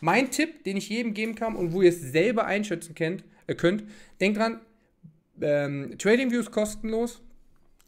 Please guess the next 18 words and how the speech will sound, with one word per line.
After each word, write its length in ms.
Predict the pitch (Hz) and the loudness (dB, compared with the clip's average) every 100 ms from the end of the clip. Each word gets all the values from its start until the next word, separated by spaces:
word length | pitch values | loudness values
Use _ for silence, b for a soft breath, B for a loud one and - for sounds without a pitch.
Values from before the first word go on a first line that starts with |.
| - | -8
Jeder 300 | 123 185 214 | -2 0 0
kann 160 | 214 196 | 0 -2
es 80 | |
benutzen, 480 | - 175 170 - 185 - | -2 -2 -2 -4 -10 -8
jeder 220 | 165 175 | -4 -2
kann 120 | 180 | 0
den 120 | 165 | 0
Bitcoin-Chart 500 | 160 165 160 160 151 | 0 -2 -4 -2 -4
aufmachen. 460 | - 151 156 160 143 | -4 -4 -4 -4 -8
Ich 140 | 143 | -10
bin 100 | 170 | -4
ja 120 | 170 147 | -2 -2
hier 180 | 151 | -2
jetzt 240 | 143 135 - | -4 -6 -8
bei 80 | 127 | -2
Coinbase, 640 | 180 180 180 170 165 - - | 0 0 2 -2 -2 -10 -12
könnt 200 | - 160 | -8 -4
ja, 140 | 160 | -4